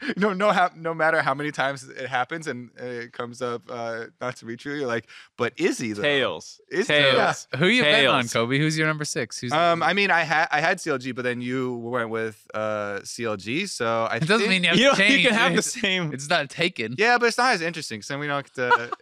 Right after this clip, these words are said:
Speaker 1: <laughs> explain
Speaker 2: We can
Speaker 1: more.
Speaker 2: talk about other people. Like, who's your tenth?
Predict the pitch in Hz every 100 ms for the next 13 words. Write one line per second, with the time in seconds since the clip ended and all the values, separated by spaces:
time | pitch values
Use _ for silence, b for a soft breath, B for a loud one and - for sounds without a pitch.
0 | - - 139 - - - 180 202 180 -
1 | 123 214 269 214 185 156 156 143 202 175
2 | 143 135 160 180 196 185 208 208 -